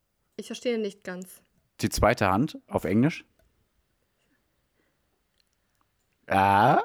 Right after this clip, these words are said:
Speaker 2: Ja.
Speaker 1: Also, Pierre,
Speaker 2: Eine witzige
Speaker 1: da möchte ich dir
Speaker 2: Überleitung.
Speaker 1: jetzt mal einen kleinen, äh, Sticker in der, also einen, äh, Smiley-Sticker in dein Heftchen kleben und sagen,
Speaker 2: <laughs>
Speaker 1: „Gute Arbeit, Überleitungen eins plus mit“, na, Sternchen, Sternchen kommt nächstes Mal.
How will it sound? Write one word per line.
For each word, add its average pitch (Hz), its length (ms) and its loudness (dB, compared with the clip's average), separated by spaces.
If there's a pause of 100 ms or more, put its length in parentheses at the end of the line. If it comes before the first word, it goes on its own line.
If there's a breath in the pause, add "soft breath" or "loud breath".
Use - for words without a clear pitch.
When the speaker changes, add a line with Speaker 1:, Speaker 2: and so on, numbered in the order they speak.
(800 soft breath)
Speaker 2:
Ja. 208 80 4
Speaker 1:
Also, 269 460 6
Pierre, 302 360 6
Speaker 2:
Eine 302 140 8
witzige 143 280 4
Speaker 1:
da - 60 8
möchte 117 160 8 (140)
ich - 80 8
dir - 100 8
Speaker 2:
Überleitung. - 60 10
Speaker 1:
jetzt 349 260 4
mal 311 60 4
einen 302 160 2
kleinen, 277 480 4
äh, 247 420 4 (160 loud breath)
Sticker 427 580 2
in 254 140 0
der, 247 140 4
also 247 220 4
einen, 226 180 0
äh, 226 100 2
Smiley-Sticker 277 760 2
in 240 80 0
dein 226 140 2
Heftchen 269 440 2
kleben 269 340 4
und 269 140 4
sagen, 254 400 4
Speaker 2:
<laughs> - 80 -20
Speaker 1:
„Gute 311 320 6 (320)
Arbeit, 254 400 2 (200 loud breath)
Überleitungen 311 800 4 (260 loud breath)
eins 277 380 2
plus 302 460 2
mit“, 254 480 0
na, 320 220 0
Sternchen, 453 420 -4 (120)
Sternchen 480 380 -8
kommt 370 200 -12
nächstes 302 260 -10
Mal. 190 160 -6